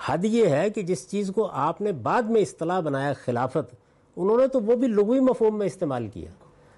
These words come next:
یعنی سیدنا ابو بکر صدیق کو خلیفۃ الرسول کہا گیا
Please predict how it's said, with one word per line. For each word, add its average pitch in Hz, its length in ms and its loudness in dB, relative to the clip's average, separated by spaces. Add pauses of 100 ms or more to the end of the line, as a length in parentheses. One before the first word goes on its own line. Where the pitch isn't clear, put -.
(100)
یعنی 180 260 2
سیدنا 202 440 0
ابو 196 140 2
بکر 202 260 0
صدیق 165 440 -4
کو 262 120 0
خلیفۃ 185 580 0
الرسول 226 440 0
کہا 117 300 -2
گیا 78 140 -8